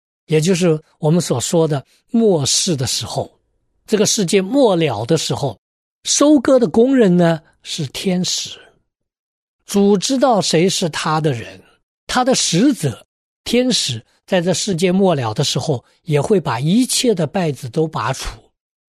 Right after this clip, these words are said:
所以今天的分辨不是我们来做的，我们不是要去分辨这个田里边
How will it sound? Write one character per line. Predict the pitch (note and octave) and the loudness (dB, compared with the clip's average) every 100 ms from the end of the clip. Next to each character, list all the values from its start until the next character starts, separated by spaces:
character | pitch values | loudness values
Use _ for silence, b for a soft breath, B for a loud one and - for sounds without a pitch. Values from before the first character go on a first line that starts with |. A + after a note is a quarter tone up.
| _ _ | _ _
所 | G3 | 0
以 | A#3+ F#3 C#3+ _ _ _ | 2 2 -2 _ _ _
今 | - B3+ | -2 0
天 | C4+ B3+ B3 | 2 2 0
的 | A3+ F3+ | 0 0
分 | - A#3 A#3 | 0 0 2
辨 | A#3 D#3 - | 2 0 -2
不 | E3+ | -2
是 | D3+ - E3+ | -2 -2 -4
我 | E3 C3 | -4 -6
们 | A#2+ C3 | -6 -8
来 | G#2+ | -8
做 | A2 - A#2+ | -12 -12 -12
的， | F#2+ - _ _ _ _ _ _ _ | -14 -20 _ _ _ _ _ _ _
我 | F3+ G3+ | 0 2
们 | C4+ | 2
不 | C4 A3+ | 2 0
是 | C4 - | 0 2
要 | A#3 G3+ | 2 2
去 | - | 0
分 | F3 G#3+ G#3+ | 0 0 2
辨 | A3 | 2
这 | F3 | 0
个 | F#3 | -2
田 | E3 - C#3 F3+ | -2 -2 0 0
里 | D3+ | 0
边 | B2 C3 C3+ | -2 -4 -6